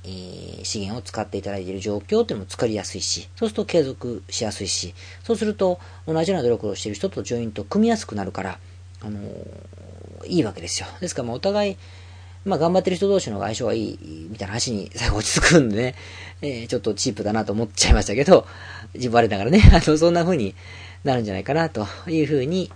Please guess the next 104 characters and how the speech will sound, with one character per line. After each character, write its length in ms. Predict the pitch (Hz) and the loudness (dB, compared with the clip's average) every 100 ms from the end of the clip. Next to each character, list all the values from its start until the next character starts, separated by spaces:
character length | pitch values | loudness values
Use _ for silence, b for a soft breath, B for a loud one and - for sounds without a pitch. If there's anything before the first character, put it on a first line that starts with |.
| 113 | -10
思 220 | 101 90 | -8 -8
い 100 | - - 90 | -10 -12 -12
ま 100 | 95 | -10
す 100 | - | -4
ね。 220 | 160 143 - - - - - - - - - | -4 -4 -8 -18 -20 -20 -20 -20 -20 -14 -12
い 60 | - | -4
か 100 | 135 | -2
が 40 | |
で 60 | 101 | -2
ご 60 | 110 | -4
ざ 60 | |
い 20 | 135 | -4
ま 60 | |
し 60 | - | -4
ょ 40 | |
う 20 | |
か。 80 | 120 | -4
ま 120 | 170 | -2
あ 40 | 175 | 0
ま 120 | 170 | 0
あ、 100 | 131 B B B B B B B B | 0 B B B B B B B B
一 160 | 160 127 | -8 -2
番 160 | 127 190 | 0 2
い 40 | |
い 40 | |
の 60 | 269 | 2
は 100 | 180 | 2
ね、 240 | 208 208 - | 2 0 -2
さ 120 | 175 | -4
っ 40 | |
き 140 | 160 135 | -2 -4
言 0 | |
っ 40 | |
た 80 | - | -6
一 220 | - 160 | -10 -4
周 260 | - - 160 | 0 2 2
回 140 | 160 | 0
り 40 | 185 | 2
ま 120 | 214 | 0
す 80 | - | 2
け 80 | 139 | 4
ど、 320 | 165 113 - - | 4 4 0 -10
あ 100 | 113 | -10
の 100 | 107 | -10
ー、 920 | 92 78 71 62 57 - - - - - | -10 -12 -14 -16 -16 -18 -20 -20 -14 0
半 240 | 143 139 | 0 2
分 240 | 151 147 | 0 0
こ 180 | 123 233 | 6 6
う 60 | 240 | 6
と 100 | 139 | 2
か 120 | 101 | -6
っ 20 | |
て 160 | - 98 | -6 -10
や 80 | 92 | -12
っ 20 | |
て、 360 | - 220 214 B B B B - - | 0 2 2 B B B B -20 -12
ま 100 | 131 | -8
あ、 20 | |
頑 140 | 104 | -4
張 80 | 117 | -2
っ 60 | 156 | -2
て、 260 | - 101 - - | -2 -6 -8 -12
そ 100 | 107 | -10
れ 60 | |
が 80 | 104 | -8
う 40 | |
ま 100 | 139 | -6
く 100 | - | -6
い 60 | 101 | -4
こ 120 | 147 | -2
う 20 | |
が 80 | 123 | -2
い 40 | 98 | -2
く 100 | 165 | -2
ま 140 | 226 | 0
い 60 | 220 | 0
が、 160 | 113 139 | -2 -2
ど 100 | 135 | -2
ち 100 | 113 | -2
ら 80 | |
か 100 | 104 | -2
が 120 | 143 165 | -2 -2
非 100 | - | -4
対 160 | 165 | -4
称 140 | 139 117 | -4 -4
に 40 | |
な 80 | 185 | -2
っ 40 | |
て 120 | 190 | -2
も、 80 | 123 | -2
ま 120 | 117 | -2
あ、 60 | 127 | -2
よ 60 | - | 0
か 100 | 220 | 0
っ 60 | |
た 120 | 240 | 2
じ 80 | 196 | 2
ゃ 80 | 131 | 0
ん 100 | 98 | -4
と 120 | 98 | -2
い 80 | 151 | 0
う 20 | |
風 100 | 190 | 0
に 240 | 185 175 | -2 -4